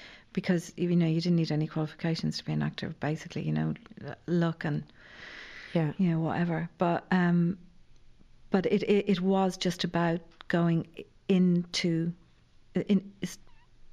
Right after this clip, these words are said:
Speaker 1: training yourself to think in a different way,
Speaker 2: And, uh,
Speaker 1: being,
Speaker 2: being somebody
Speaker 1: being
Speaker 2: else.
Speaker 1: somebody else.
Speaker 2: Yeah, I,
Speaker 1: Literally
Speaker 2: I
Speaker 1: being
Speaker 2: often
Speaker 1: someone
Speaker 2: wondered,
Speaker 1: else,
Speaker 2: and I'm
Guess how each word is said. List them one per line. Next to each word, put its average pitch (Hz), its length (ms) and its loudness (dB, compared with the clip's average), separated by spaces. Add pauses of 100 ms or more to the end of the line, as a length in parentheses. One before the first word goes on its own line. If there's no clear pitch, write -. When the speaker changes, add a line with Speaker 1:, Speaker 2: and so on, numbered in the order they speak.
(260)
Speaker 1:
training 202 360 4
yourself 175 320 0
to - 120 -4
think 175 420 0
in 180 100 2
a 165 60 0
different 170 320 -2
way, 175 440 -4 (140)
Speaker 2:
And, - 120 -12
uh, - 40 -20
Speaker 1:
being, 190 340 4
Speaker 2:
being 294 400 4
somebody 175 380 2
Speaker 1:
being 214 320 4
Speaker 2:
else. 202 100 2
Speaker 1:
somebody 170 320 2
else. 156 320 -2
Speaker 2:
Yeah, 185 460 2
I, 254 240 2
Speaker 1:
Literally 190 480 0
Speaker 2:
I 254 140 4
Speaker 1:
being 302 100 4
Speaker 2:
often - 100 0
Speaker 1:
someone 220 140 4
Speaker 2:
wondered, 208 240 4
Speaker 1:
else, - 20 2
Speaker 2:
and 185 80 4
I'm 185 60 4